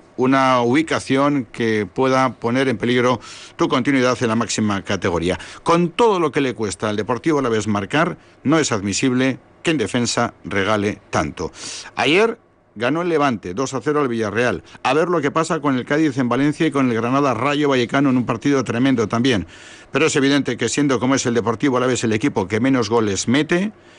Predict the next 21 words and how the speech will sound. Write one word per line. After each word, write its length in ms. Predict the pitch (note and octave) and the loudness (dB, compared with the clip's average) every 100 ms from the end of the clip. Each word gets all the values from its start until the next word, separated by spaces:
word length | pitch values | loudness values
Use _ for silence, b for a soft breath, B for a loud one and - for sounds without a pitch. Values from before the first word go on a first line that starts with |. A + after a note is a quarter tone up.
| B | B
siendo 460 | - - D#3+ D3 A#2+ | -6 0 2 2 0
como 240 | B2 C3+ | 0 2
es 180 | C#3+ - | 0 0
evidente 500 | A#2+ B2 C#3 B2 G#2 | 0 2 2 0 0
que 120 | B2 | 0
es 120 | B2 B2 | 0 0
el 100 | G#2+ | 0
equipo 340 | C3 B2+ G#2 | 0 0 0
que 160 | A#2 E2+ | 0 0
peor 460 | B2 C#3 C#3+ A2+ | 2 4 2 0
coeficiente 680 | - G2+ G#2+ G#2 C3+ B2+ A2+ | -2 -2 -2 -2 0 0 0
tiene 300 | A2 C3 B2 | 0 2 2
de 120 | G#2+ | 2
marcados 640 | G#2+ A2 G2+ C3+ A#2+ - - | 0 0 0 0 0 -2 -4
y 80 | G#2+ | -2
recibidos 640 | G#2 F#2 A#2 C3+ A2+ - | -2 -2 0 2 0 -2
también 240 | A2+ B2 | -2 0
en 80 | A2 | -2
cuanto 260 | A2+ C3 G#2+ | -2 0 0
a 40 | |
goles, 380 | G#2+ B2 B2+ - | 0 2 0 -2